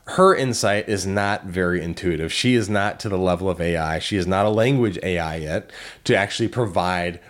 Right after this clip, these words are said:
her own answer. She just references it and spits you out to something else and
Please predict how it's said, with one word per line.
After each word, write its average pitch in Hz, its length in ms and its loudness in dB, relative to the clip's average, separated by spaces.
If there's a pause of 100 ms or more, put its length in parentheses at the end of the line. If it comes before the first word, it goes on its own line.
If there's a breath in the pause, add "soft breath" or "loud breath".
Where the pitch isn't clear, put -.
her 131 280 2
own 151 240 6
answer. 151 560 2
She - 180 0
just 107 280 2
references 104 580 -2
it 98 220 -4
and 90 180 -2
spits - 420 -2
you 110 140 2
out 87 220 -2
to 90 420 0
something 90 340 -2
else 82 360 -2
and 85 400 -4